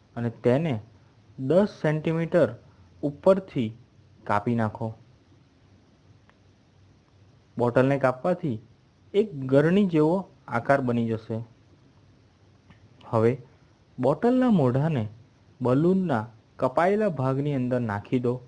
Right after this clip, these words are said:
અને બલૂનને રબર બેન્ડ વડે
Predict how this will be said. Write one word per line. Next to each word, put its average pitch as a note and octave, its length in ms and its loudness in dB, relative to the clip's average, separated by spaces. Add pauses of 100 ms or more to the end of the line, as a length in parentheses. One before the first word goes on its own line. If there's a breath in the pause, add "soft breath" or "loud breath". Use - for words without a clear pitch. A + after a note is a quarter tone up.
(420 soft breath)
અને A#2+ 320 0 (340)
બલૂનને C#3 520 2 (380)
રબર D#3+ 320 4
બેન્ડ D3 260 0
વડે C#3+ 320 -2